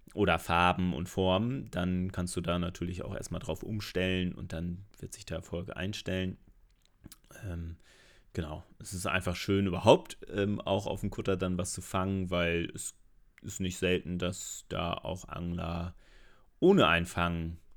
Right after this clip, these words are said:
von Bord gehen und viele andere aber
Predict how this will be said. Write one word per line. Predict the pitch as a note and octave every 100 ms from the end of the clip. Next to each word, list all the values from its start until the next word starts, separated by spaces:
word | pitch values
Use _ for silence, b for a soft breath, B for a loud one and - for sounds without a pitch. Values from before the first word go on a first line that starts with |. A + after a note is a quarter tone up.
| - - - - _
von | - - F#2
Bord | F2+ F2+ E2 -
gehen | F2 F2 B2+ D3
und | - G2 G2+
viele | - - G#2+ G2 F#2+
andere | F2+ F#2 F#2+ F#2+ F#2+ -
aber | F2+ F2+ F2+ F#2